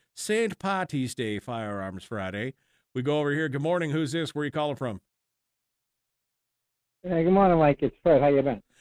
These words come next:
Speaker 1: Hey, Fred, down in Rhode Island. What's happening, my friend? What's going on in your world?
Speaker 2: Oh, no, it's the same old, same old,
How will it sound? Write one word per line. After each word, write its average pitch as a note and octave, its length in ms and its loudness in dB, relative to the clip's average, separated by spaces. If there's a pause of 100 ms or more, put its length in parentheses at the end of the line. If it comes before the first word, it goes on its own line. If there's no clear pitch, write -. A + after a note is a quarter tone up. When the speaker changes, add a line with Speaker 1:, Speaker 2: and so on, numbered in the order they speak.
(160)
Speaker 1:
Hey, A#3 220 0
Fred, D#3 520 -2
down D3 220 0
in D3 120 -4
Rhode D3 220 0
Island. F3+ 360 -2
What's F3+ 140 -6
happening, E3+ 380 -6
my C3 160 -4
friend? E3 320 -4
What's D3+ 180 -6
going E3+ 260 -4
on E3 160 -2
in D#3+ 80 -2
your D#3 160 0
world? G2+ 320 -4 (2250)
Speaker 2:
Oh, B3 220 0
no, G3 140 0
it's F#3+ 100 -4 (160)
the A3 80 0
same F3 160 0
old, D3+ 200 0
same B2+ 220 -2
old, A#2+ 200 0